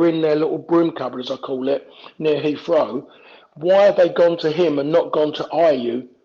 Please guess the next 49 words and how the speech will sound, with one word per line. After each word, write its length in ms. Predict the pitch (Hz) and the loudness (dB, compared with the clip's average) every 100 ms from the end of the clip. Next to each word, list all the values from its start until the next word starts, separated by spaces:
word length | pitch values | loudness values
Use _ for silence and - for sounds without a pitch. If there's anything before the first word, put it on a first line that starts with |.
| _ | _
to, 280 | - 143 - | -12 -12 -12
to, 160 | - 151 - - | -10 -10 -10 -2
for 140 | 156 | 2
his 180 | 170 196 | 2 0
one? 180 | 135 127 | -4 -6
'Cause 140 | 139 | 0
that 180 | 196 185 | 0 0
was 120 | 143 - | -4 0
serious 360 | 180 156 143 | 0 2 -2
aggression. 380 | 139 139 131 147 | -2 -4 -4 -4
And 100 | 160 | 0
I 80 | 185 | 0
see, 320 | - 160 139 - | -2 -6 -6 -6
I've 160 | 185 | -6
seen 160 | - 156 | -4 -2
Ayew 400 | 156 139 135 131 _ _ - - | 0 0 -2 -8 _ _ -20 -4
playing 260 | 156 139 | 0 0
a 60 | 131 | 0
lot, 300 | 143 165 - | 0 0 0
a 40 | |
lot 280 | 139 139 - | -2 -2 -4
of 60 | - | -8
times, 640 | 139 - - 294 - - - - - | -6 -6 -8 -8 -10 -14 -20 -20 -12
and 120 | 143 | -4
he 320 | 160 165 143 131 | 0 2 2 -2
is 340 | 120 - _ _ - - | -4 -12 _ _ -20 -8
like 220 | 135 127 | -8 -4
that. 160 | 135 139 | -4 0
He 180 | 175 | 0
is 100 | 151 | 0
quite 320 | - - 123 127 | -4 -8 -8 -10
aggressive. 640 | - 127 123 135 120 - | -8 -8 -8 -8 -10 -10
The 60 | |
play, 320 | 127 - 131 127 | -12 -6 -4 -4
he, 140 | 139 | -6
he's 280 | - 131 - - | -6 -8 -8 -4
faced, 480 | 147 147 - - - - _ _ | -2 -2 -4 -14 -20 -20 _ _
if 80 | - | -2
things 240 | 180 175 | 0 2
ain't 200 | 160 151 | 0 0
going 300 | 156 151 143 | 2 4 4
his 180 | 139 127 | 0 -4
way, 300 | 139 143 135 | -2 0 0
he, 160 | 139 135 - | -2 -8 -10
he 120 | 131 | -8
does 380 | - 151 147 - | 0 0 0 0
get 220 | 165 - | -2 0
that 200 | 143 - | -6 -4
way. 320 | 131 131 127 | -4 -4 -6